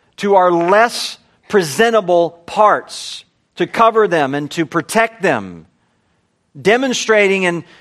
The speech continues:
in, we might say, a sort of ironic way how valuable they are.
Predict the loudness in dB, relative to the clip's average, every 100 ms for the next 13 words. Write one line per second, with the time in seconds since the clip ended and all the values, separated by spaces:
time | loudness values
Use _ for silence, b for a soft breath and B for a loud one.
0 | b -8 -4 -2 0 -2 0 0 0 0
1 | 0 0 0 0 2 2 2 0 -2 2
2 | 4 4 2 0 -2 -8 b -2 0 0
3 | 0 2 2 4 2 4 2 4 2 4
4 | 2 0 -4